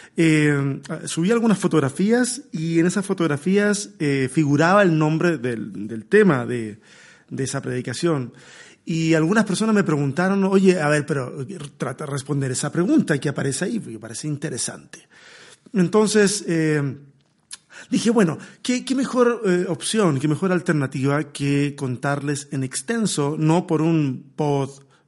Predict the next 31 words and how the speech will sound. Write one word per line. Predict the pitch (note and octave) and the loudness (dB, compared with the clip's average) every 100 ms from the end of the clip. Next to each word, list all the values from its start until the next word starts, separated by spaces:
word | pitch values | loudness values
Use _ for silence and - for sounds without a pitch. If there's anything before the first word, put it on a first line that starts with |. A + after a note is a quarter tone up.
| - | -4
por | D#3 | -2
un | C#3 | -2
post, | D#3 E3 - - | 0 -2 -2 -12
perdón, | - C3 C#3+ C#3+ C#3+ - - - | -8 -4 -2 -4 -6 -16 -20 -16
de | - C3 B2 | -6 -4 -4
Facebook | - G3 F#3+ C3 C#3+ - - | 0 2 2 0 -4 -6 -12
o | C3 B2+ A#2+ | -6 -6 0
Twitter | D3+ F3 D3 C#3 C3+ | 4 4 4 0 -6
o, | B2 A2+ A2 A2+ _ - | -12 -12 -12 -16 _ -18
¿cierto? | B2+ C#3 | -16 -12
o | D3+ C#3+ C#3+ | -8 -8 -4
una | C3+ B2+ | -4 -2
de | |
las | B2+ B2 | -2 -2
redes | B2 A#2 | -6 -6
sociales, | B2+ D#3+ F3+ F3+ | -8 -6 -6 -6
sino | C#3 C#3 D#3+ - | -4 -4 -4 -8
a | C#3 | -16
través | - A#2 B2+ B2+ | -12 -10 -10 -10
del | B2 G2+ | -10 -12
podcast, | _ C3 B2 - B2 B2 - - _ - - - _ | _ -6 -6 -6 -8 -8 -10 -18 _ -20 -20 -20 _
que | C3 B2+ | 0 2
es | C3 - - | 2 -2 -6
el | C3 | -8
espacio | A#2 - _ C#3+ C3 - C#3 C3 - - - - - | -8 -10 _ -2 0 0 -2 -2 -10 -20 -20 -20 -6
en | |
donde | B2+ B2 B2 | -4 -2 -4
puedo | - C3 C3 | -2 -2 -2
expresarme | B2+ - - - B2+ B2 A2+ | -6 -12 -12 -8 -6 -6 -8
con | A#2 G#2+ | -8 -8
mayor | G#2+ A2+ B2 A#2 - | -6 -4 -4 -6 -12